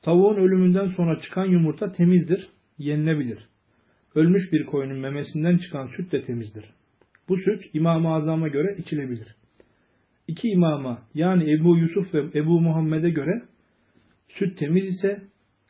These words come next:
süt temiz ise de memenin pis olmasından dolayı içilmez. Kokmuş et,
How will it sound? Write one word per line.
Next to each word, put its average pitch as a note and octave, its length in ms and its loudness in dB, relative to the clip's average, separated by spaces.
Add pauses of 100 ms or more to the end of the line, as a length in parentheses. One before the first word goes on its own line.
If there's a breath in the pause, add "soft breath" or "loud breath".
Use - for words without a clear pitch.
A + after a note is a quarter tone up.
(320)
süt - 340 -8
temiz F#3+ 300 0
ise F3+ 240 0
de G3 220 -2 (120)
memenin E3 440 0
pis F3+ 220 -6
olmasından D#3 520 -2
dolayı C#3 240 -2
içilmez. B2 400 -6 (1200)
Kokmuş F3 420 -2
et, A2 160 -6